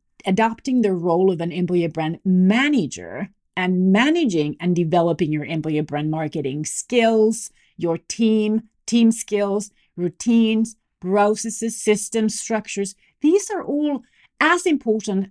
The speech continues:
as delivering, uh, or in delivering those results as the actual marketing work. If you wanna build your career towards becoming professional in employer brand management,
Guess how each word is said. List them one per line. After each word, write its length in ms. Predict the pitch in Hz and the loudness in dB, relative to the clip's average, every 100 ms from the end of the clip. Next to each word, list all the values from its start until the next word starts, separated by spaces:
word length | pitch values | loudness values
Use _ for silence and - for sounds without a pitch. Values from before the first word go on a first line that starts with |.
| - | -2
as 260 | 196 220 - | 0 0 -2
delivering, 880 | 202 196 202 180 190 175 165 170 - _ _ _ _ | -2 2 2 0 -2 -2 -4 -6 -10 _ _ _ _
uh, 440 | - 220 269 160 160 - - | -2 2 4 2 -2 -14 -2
or 160 | 240 | 0
in 160 | 233 240 | 4 4
delivering 480 | 226 208 202 202 190 | 4 2 -2 -2 -2
those 240 | 175 180 | -4 -2
results 460 | 196 - 190 180 - - | -4 -2 -2 -4 -6 -2
as 420 | 196 190 190 - _ - | 0 0 -2 -8 _ -2
the 120 | 180 | 0
actual 560 | 170 175 - 175 160 156 _ - | 0 0 -4 -2 -2 -4 _ -2
marketing 680 | 185 190 180 180 143 - - | 2 4 4 0 -2 -2 -4
work. 420 | - - - - _ _ _ _ _ _ _ _ - | -4 -6 -8 -14 _ _ _ _ _ _ _ _ -2
If 100 | 240 | 2
you 100 | 320 | 2
wanna 200 | 381 392 | 0 0
build 220 | 320 294 | 0 0
your 120 | 214 | 0
career 380 | 190 - 202 196 | -2 0 2 2
towards 360 | 196 180 185 - | 2 0 0 0
becoming 460 | 180 208 185 180 | -2 2 2 2
professional 720 | 175 160 - 214 - 226 180 | -2 -6 -2 -2 0 0 0
in 180 | 156 170 | -2 -2
employer 320 | 180 175 170 | -2 0 -2
brand 300 | 160 147 147 | -2 -4 -2
management, 720 | 147 165 233 - 294 294 302 | -2 0 -2 -2 -2 -2 -4